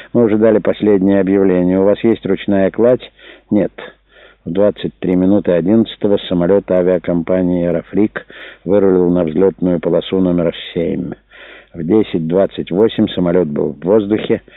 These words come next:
Он опоздал всего на тринадцать минут. Человек, назвавшийся Луэллином, сидел у иллюминатора. Австралийская шляпа лежала на пустом кресле слева. Он почувствовал, как косметический клей затвердевает на коже,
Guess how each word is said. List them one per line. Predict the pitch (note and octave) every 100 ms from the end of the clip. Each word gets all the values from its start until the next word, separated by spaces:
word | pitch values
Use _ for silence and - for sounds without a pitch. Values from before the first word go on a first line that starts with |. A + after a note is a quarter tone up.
| - - _
Он | G2 F#2+ E2+
опоздал | E2 D#2+ D2+ F#2+ F#2+
всего | - - D#2 E2+
на | D#2+
тринадцать | - D#2 - - - -
минут. | - - - - - - - - _ _ _ _ _ -
Человек, | - F#2+ G#2 A#2+
назвавшийся | G#2 F#2+ E2 F#2+ - F2+ - E2+
Луэллином, | D#2+ E2+ F2+ G2+ A2 A2+ A2 A2 A2+ A2+ A#2 A#2 _ - - - - -
сидел | F#2 F2 G2+
у | G2+ G2+
иллюминатора. | G2 F#2+ F#2 E2 E2 D2 E2 D#2+ _ - - -
Австралийская | - - F2+ F#2+ G2 - F#2+
шляпа | F2+ F#2 G2+ G2
лежала | F#2 E2+ F#2 F2+
на | F2
пустом | D#2 - F2 E2+
кресле | - E2+ - D#2+ -
слева. | D#2 D#2+ D2+ D2 - _ - - - -
Он | E2+
почувствовал, | F2+ - G#2+ - F#2+ F#2
как | E2+ -
косметический | - - F2 D#2 F2 - - E2
клей | - E2+ F2+ E2
затвердевает | D#2 D#2+ D#2+ C#2+ E2 E2+ D#2 -
на | -
коже, | - A2 G#2+ G#2+